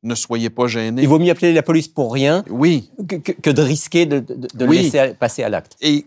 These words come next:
Speaker 1: ne soyez pas gênés pour dire à votre ami, euh, ou votre proche, « Penses-tu au suicide ? »
Speaker 2: Mhm.
Speaker 1: Faut pas être gêné de ça.
Speaker 2: Mhm.
Speaker 1: Et de lui offrir aussi le, le, la possibilité que s'il veut pas trop en parler, ben, appelle au un huit six six,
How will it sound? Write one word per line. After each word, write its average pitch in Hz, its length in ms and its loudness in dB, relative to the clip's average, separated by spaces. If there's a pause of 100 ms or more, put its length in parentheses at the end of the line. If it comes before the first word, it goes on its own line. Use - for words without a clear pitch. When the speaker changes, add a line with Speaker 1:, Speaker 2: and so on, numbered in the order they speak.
Speaker 1:
ne 120 140 -4
soyez 120 280 0
pas 135 140 0
gênés 127 420 0
pour 135 600 -2 (120)
dire 110 300 -4
à 120 80 0
votre 104 260 -6
ami, 139 460 -4
euh, 107 300 -2
ou 101 100 -8
votre 98 200 -8
proche, « 143 360 -4 (260)
Penses-tu 117 360 -6
au 127 60 -8
suicide ? » 107 560 -10
Speaker 2:
Mhm. 95 260 -14 (120)
Speaker 1:
Faut 139 180 -4
pas 151 200 0
être 123 80 0
gêné 113 260 -4
de 104 120 -2
ça. 110 180 -4
Speaker 2:
Mhm. 113 140 -8 (240)
Speaker 1:
Et 170 100 4
de 160 120 4
lui 139 180 4
offrir 160 420 0
aussi 160 380 -4
le, 147 160 2
le, 120 180 0 (220)
la 120 100 0
possibilité 123 680 -4
que 117 120 -8
s'il 240 280 -8
veut 208 120 -2
pas 143 120 -4
trop 156 220 -4
en 139 140 2
parler, 139 420 -2
ben, 120 140 -2 (100)
appelle 160 460 -2 (100)
au 120 240 -4
un 127 120 -4
huit 120 260 -6
six - 160 -8
six, - 360 -6